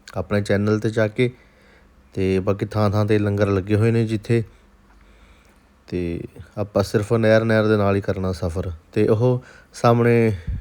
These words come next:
ਟੋਲ ਪਲਾਜ਼ਾ ਜੀ, ਬਾਕੀ ਉਹ ਤਾਂ ਬੰਦ ਰਹਿੰਦੇ ਆ ਜੀ, ਉਹ ਤਾਂ ਕਾਫੀ ਸਾਲ ਹੋ ਗਏ ਜੀ ਬੰਦ ਨੇ ਤਾਂ,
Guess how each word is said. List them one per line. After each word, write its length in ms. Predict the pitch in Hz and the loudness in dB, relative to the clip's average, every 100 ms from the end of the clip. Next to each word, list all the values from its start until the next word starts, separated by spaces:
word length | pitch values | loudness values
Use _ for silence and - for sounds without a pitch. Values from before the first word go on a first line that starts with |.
| - - _ - | -10 -20 _ -2
ਟੋਲ 200 | 101 101 | 0 2
ਪਲਾਜ਼ਾ 380 | 107 104 107 104 | 4 4 4 2
ਜੀ, 100 | 104 | 2
ਬਾਕੀ 320 | 101 98 110 | 0 0 4
ਉਹ 160 | 117 | 6
ਤਾਂ 80 | 117 | 6
ਬੰਦ 260 | 101 98 95 | 4 2 4
ਰਹਿੰਦੇ 260 | 98 98 | 2 4
ਆ 40 | 101 | 2
ਜੀ, 160 | 104 104 - - _ _ _ _ _ _ _ - | 0 -8 -16 -20 _ _ _ _ _ _ _ -8
ਉਹ 60 | 113 | -2
ਤਾਂ 100 | 107 | 4
ਕਾਫੀ 680 | 107 98 107 107 98 90 95 | 6 6 2 2 0 -4 0
ਸਾਲ 240 | 104 104 | 4 6
ਹੋ 160 | 101 98 | 4 2
ਗਏ 120 | 95 | 0
ਜੀ 100 | 95 | 0
ਬੰਦ 320 | 92 92 90 | 0 0 0
ਨੇ 160 | 95 92 | -2 0
ਤਾਂ, 200 | 90 | -2